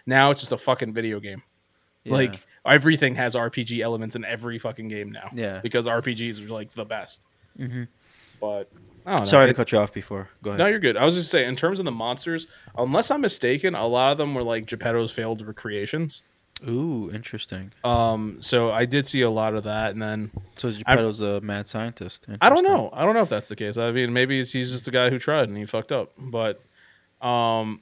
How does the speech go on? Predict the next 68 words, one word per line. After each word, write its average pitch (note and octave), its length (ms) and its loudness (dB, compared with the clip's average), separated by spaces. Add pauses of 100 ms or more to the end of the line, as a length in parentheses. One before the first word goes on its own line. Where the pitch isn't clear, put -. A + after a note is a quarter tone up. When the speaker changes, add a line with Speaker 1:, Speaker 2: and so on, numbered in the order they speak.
Speaker 1:
I G3+ 100 0
don't B3+ 100 2
know. C3 80 0
I, B2 260 4
I C#3 40 6
played D#3 260 2
a D3+ 40 -2
little C3+ 220 0
bit. C3 300 -2 (420)
I, A#2 520 0
I A#2+ 200 0
got C3+ 280 2
to D#3 80 -10
the C3+ 80 -6
first B2+ 320 -4
boss, A#2+ 560 -2
and A2+ 480 -6 (160)
this C#3 240 -4
game D#3 280 0
is, A2 140 -8
it, A#2+ 240 -4 (160)
this D3 160 -2
type C#3+ 260 -2
of C3 120 -6
game C#3 200 -4
is A2 80 -12
a A#2 60 -12
thing B2+ 180 -4
where A#2+ 80 -8
it's - 140 -12
like, A#2+ 160 -6
oh, C#3+ 120 2
you B2 120 -2
go C3 180 0
up C3 120 -4
against A#2+ 360 -4
bosses, B2 520 -4 (320)
they B2 100 -4
kick C#3+ 240 -2
your B2+ 140 -4
ass, B2 320 2
and A2+ 100 -14
you A#2 80 -12
try, A#2 240 -2
like, A2+ 180 -6
thirty B2 320 -2
more A#2 200 -6
times. A#2+ 280 -4
You A2+ 80 -12
go A#2 140 -2
in A#2+ 80 -4
there, A#2+ 140 -2
you A2 120 -8
beat B2 220 -4
'em, A#2+ 140 -6
and A2+ 80 -12
you G#2+ 80 -12
feel A2 340 -6
amazed. A#2 340 -6
You're A#2 120 -4
like, G#2 120 -6
"Oh, C#3+ 160 2
I C3 60 2
did C3+ 280 -6
that. B2 120 -2
I A#2+ 140 -2
accomplished C3 420 -4
that." A#2 240 -8